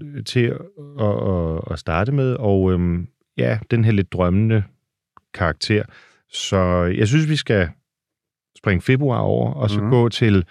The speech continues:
Speaker 1: øh, til en, til en helt anden, lidt mere sådan manifest, øh, nemlig marts, øh, som, øh,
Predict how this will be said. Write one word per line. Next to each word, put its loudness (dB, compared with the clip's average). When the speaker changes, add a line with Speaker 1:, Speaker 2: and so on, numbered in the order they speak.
Speaker 1:
øh, 0
til 0
en, -2
til -4
en -8
helt 2
anden, 2
lidt 0
mere 4
sådan 0
manifest, 0
øh, -2
nemlig 0
marts, -4
øh, -6
som, -2
øh, -4